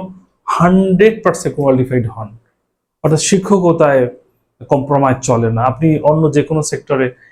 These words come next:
একটা লোককে ট্রেন করে তাকে কাজে লাগাতে পারবেন, but শিক্ষকতায় এটা অসম্ভব। যদি তার মধ্যে ক্যালিবার না থাকে, তাহলে তাকে দিয়ে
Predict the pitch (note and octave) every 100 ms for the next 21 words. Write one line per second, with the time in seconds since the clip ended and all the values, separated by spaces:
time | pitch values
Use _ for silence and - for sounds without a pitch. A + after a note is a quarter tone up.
0 | - C3+ C#3+ C#3 C3 C#3 C3+ D3 D3+ D3
1 | C#3+ C3+ C#3+ D3 E3 D#3+ E3 B2+ A#2+ A2
2 | A2 A2 A2+ _ _ B2+ - - D3 C#3+
3 | C3+ C3+ D#3+ - _ _ _ _ B2 A#2
4 | A#2 - - C#3 C3 A2 G2+ G#2+ B2 B2+
5 | C3 B2 C3 B2+ B2+ C3 C3 C#3 C3+ A#2+
6 | C3+ - A#2+ G2 G2 _ _ _ _ -
7 | B2 A#2 A#2 B2+ - D3+ B2+ C3 A#2+